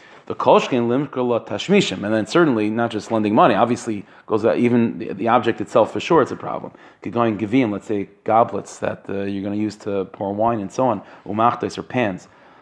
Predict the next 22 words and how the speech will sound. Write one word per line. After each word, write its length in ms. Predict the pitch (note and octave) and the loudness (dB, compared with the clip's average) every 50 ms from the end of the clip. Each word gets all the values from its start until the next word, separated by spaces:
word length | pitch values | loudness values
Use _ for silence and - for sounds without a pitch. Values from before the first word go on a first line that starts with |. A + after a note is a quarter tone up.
| _ - | _ -4
V'amanei 360 | - G2+ G#2 A2 B2+ C3 B2+ A2+ | -2 0 2 2 4 4 4 2
matzliach, 380 | G#2+ - - G#3+ A3 G#3 - | 0 0 0 2 2 4 4
and 100 | F#3+ F#3+ | 4 6
literally 240 | G3 G3+ G3 F3+ D3+ | 6 6 6 6 6
he 60 | D3 | 4
goes 280 | B2+ D3+ D3+ D3 C3+ C#3+ | 6 6 6 6 6 4
on 40 | C3+ | 0
with 120 | B2 - | 0 -2
the 60 | B2 | -4
same 300 | - - C3+ B2+ B2 B2 | -4 0 0 2 4 4
language 480 | B2 A#2 A#2 A2+ A2+ A2+ A2 - - - | 4 4 2 2 0 -2 -4 -4 -6 -4
that 140 | G2 G2+ - | -4 -4 -4
the 100 | - G#2+ | -4 -6
mechaber 360 | G2 - G2+ G2 G2 F#2+ - | -2 0 0 0 0 -2 -4
came 220 | - G2 F#2 E2+ | -6 -10 -12 -12
from. 220 | - - - - - _ _ - - - - - | -12 -12 -12 -12 -14 _ _ -20 -20 -20 -18 -4
So 280 | - - C3 B2+ - | 2 2 4 4 2
says 380 | - - - D3+ D3+ D#3 C#3+ C3 | -2 0 4 4 4 4 2 -2
the 80 | D3 B2+ | -4 -4
Gra, 420 | B2 C#3+ D#3 D#3 C#3+ C#3 C3+ - - - - _ _ _ _ _ _ | -2 0 2 4 4 4 2 0 -4 -10 -20 _ _ _ _ _ _
question 360 | - C3 B2 A2+ - B2+ A2+ | 0 0 0 0 -2 -6 -8
two. 240 | G#2+ - - F#2 - | -6 -6 -6 -6 -6